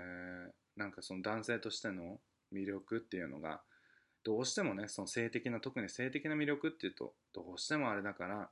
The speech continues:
<clears throat> もちろんバラさないことを前提に、バラさないということをぜ-、絶対条件として、で、向こうも彼女、そう、結婚はしていないものの彼女がいる人が相手で、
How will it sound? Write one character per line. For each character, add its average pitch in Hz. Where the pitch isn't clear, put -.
<clears throat> -
も 120
ち 156
ろ 120
ん 98
バ 95
ラ 110
さ 147
な 120
い 80
こ 92
と -
を 120
前 107
提 107
に、 110
バ 110
ラ 123
さ 156
な 151
い 151
と 123
い -
う 107
こ 117
と 107
を 98
ぜ-、 104
絶 104
対 110
条 110
件 92
と 87
し -
て、 92
で、 127
向 110
こ 147
う -
も 117
彼 101
女、 104
そ -
う、 95
結 -
婚 127
は 147
し -
て 110
い 110
な 107
い 104
も 107
の 104
の 95
彼 101
女 98
が 95
い 95
る 98
人 -
が 87
相 85
手 -
で、 95